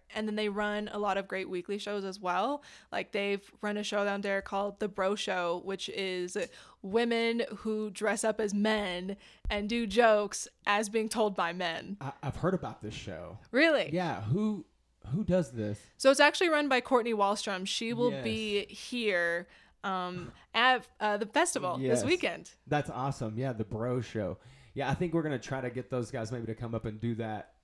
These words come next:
Speaker 2: here, like, as a showcase just sometime, uh, at the, at the theater, because I think people would enjoy that. Definitely.
Speaker 1: It's such a fun show because it's such, everybody knows that it's women dress up as guys, but, like, we,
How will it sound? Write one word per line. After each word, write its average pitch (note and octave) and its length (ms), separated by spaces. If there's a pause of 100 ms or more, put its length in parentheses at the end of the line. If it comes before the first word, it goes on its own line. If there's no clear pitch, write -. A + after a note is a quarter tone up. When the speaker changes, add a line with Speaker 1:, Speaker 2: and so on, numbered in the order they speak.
Speaker 2:
here, A2 500
like, A2 200
as A2 200
a F#2 80
showcase A2 540
just A2+ 200
sometime, A2+ 500 (380)
uh, G2 340
at A2 200
the, F#2 200
at G#2+ 120
the G#2 100
theater, G#2+ 560 (340)
because A2 220
I A2 60
think G#2+ 220
people A2 260
would G2+ 140
enjoy G#2 400
that. D#2 340 (400)
Definitely. G2+ 560
Speaker 1:
It's D4 140
such C#4+ 180
a F#4 100
fun D4+ 200
show G#3+ 420
because A3+ 460 (140)
it's G#3+ 160
such, C4 240 (100)
everybody C#4+ 500
knows G#3 560 (100)
that F#3 400 (280)
it's A3+ 180
women A#3 300
dress A3 220
up A3+ 160
as G#3 100
guys, F#3 320
but, A3 180
like, G#3+ 220
we, B3+ 260